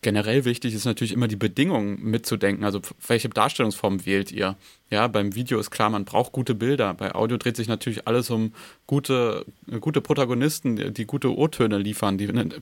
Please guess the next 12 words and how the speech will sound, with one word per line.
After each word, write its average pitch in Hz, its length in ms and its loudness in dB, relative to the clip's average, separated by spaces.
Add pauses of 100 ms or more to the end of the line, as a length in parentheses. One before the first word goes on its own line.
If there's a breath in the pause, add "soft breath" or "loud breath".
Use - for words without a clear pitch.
(220)
interessante 123 460 0
Stimme 160 380 2
haben 95 220 0
oder 95 220 -2
so. 98 240 -4 (520 loud breath)
Ja, 113 180 2
und 117 240 -2
das 135 120 4
muss 139 140 2
man 147 100 4
natürlich 127 320 -2
irgendwie 120 520 0